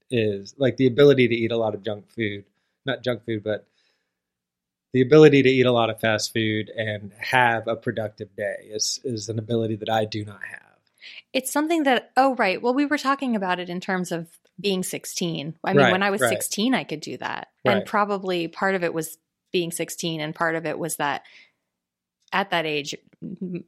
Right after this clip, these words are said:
Speaker 2: what's self-awareness?
Speaker 1: Right.
Speaker 2: But
Speaker 1: Yeah.
Speaker 2: I think that, like, as, as it becomes a habit,
Speaker 1: Right.
Speaker 2: whether it's by necessity or choice,
Speaker 1: Yeah.
Speaker 2: you know, you just, you have a baseline that's different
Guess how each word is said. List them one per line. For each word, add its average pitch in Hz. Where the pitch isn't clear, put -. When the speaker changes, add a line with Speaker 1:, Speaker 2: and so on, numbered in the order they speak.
Speaker 2:
what's 185
self-awareness? -
Speaker 1:
Right. 127
Speaker 2:
But 165
Speaker 1:
Yeah. 117
Speaker 2:
I 180
think 175
that, -
like, 185
as, 196
as 214
it 202
becomes 214
a 226
habit, 190
Speaker 1:
Right. 135
Speaker 2:
whether 185
it's 180
by 175
necessity 165
or 156
choice, 139
Speaker 1:
Yeah. 131
Speaker 2:
you 202
know, 160
you 170
just, -
you 185
have 185
a 170
baseline 165
that's 151
different -